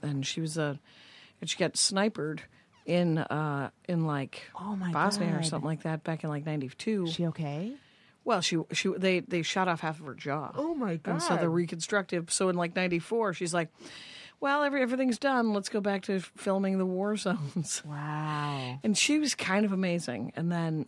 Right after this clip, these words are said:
Speaker 1: it was this ti-, it's a four-part documentary of, uh, that C N N did
Speaker 2: On
Speaker 1: about
Speaker 2: her?
Speaker 1: about her. Yeah.
Speaker 2: Wow.
Speaker 1: And she's just inspirational, this woman, because she's, it reminded me of stand-up 'cause she was like,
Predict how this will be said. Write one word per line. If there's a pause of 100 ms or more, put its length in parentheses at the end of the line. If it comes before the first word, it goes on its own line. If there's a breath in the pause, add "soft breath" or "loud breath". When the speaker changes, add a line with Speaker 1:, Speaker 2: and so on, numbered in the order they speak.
Speaker 1:
it
was
this
ti-,
it's
a
four-part
documentary (800 loud breath)
of,
uh,
that
C
N
N
did (160)
Speaker 2:
On
Speaker 1:
about
Speaker 2:
her?
Speaker 1:
about
her.
Yeah.
Speaker 2:
Wow.
Speaker 1:
And
she's (220)
just
inspirational,
this
woman, (640 loud breath)
because
she's,
it
reminded
me
of
stand-up
'cause
she
was
like,